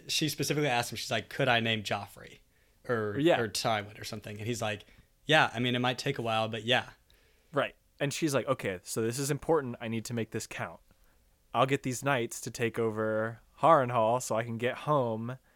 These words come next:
Speaker 2: That, there we go. Perfect. And what she was gonna do, they were gonna do anyway.
Speaker 1: Right, yeah, 'cause there's, there's that part where the prisoners are like, "Are you from, I f-,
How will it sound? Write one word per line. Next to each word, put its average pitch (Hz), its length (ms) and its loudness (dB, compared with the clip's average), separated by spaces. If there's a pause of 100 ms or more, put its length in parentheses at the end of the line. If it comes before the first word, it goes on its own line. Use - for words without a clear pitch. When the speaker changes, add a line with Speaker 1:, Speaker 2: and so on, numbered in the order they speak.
(580)
Speaker 2:
That, 107 340 -2
there 120 180 2
we 127 80 2
go. 104 260 -4 (160)
Perfect. - 540 -4 (760)
And 104 460 -2 (440)
what 113 220 -2
she - 180 -4
was 113 200 0
gonna 110 180 -2
do, 107 220 -2
they 101 240 -2
were 104 100 -2
gonna 104 180 -2
do 101 260 -10 (100)
anyway. 98 640 -12 (720)
Speaker 1:
Right, 110 260 -2
yeah, 113 200 0
'cause 117 180 -2
there's, 123 420 0 (220)
there's 143 160 2
that 139 220 2
part 131 280 -2
where 120 160 -2
the 110 140 -2
prisoners 113 360 -6
are 117 60 -4
like, 107 240 -6
"Are 117 40 -2
you 120 360 2
from, 120 400 -4 (300)
I - 40 -8
f-, - 200 -16